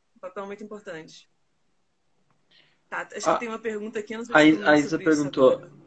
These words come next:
Speaker 2: ela perguntou assim, a... a Isa perguntou, "Gabi, é...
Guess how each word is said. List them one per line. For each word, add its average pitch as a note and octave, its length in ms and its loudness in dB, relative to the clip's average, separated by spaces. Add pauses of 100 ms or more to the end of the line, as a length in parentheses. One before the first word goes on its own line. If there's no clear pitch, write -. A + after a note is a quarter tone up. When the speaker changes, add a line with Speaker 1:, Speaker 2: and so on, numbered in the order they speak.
(680)
Speaker 2:
ela C3+ 180 0
perguntou D3 320 -2
assim, C3 360 -6 (180)
a... B2+ 260 2
a C3 60 6
Isa C3 180 0
perguntou, B2 460 -4
"Gabi, C3+ 480 4
é... B2 520 4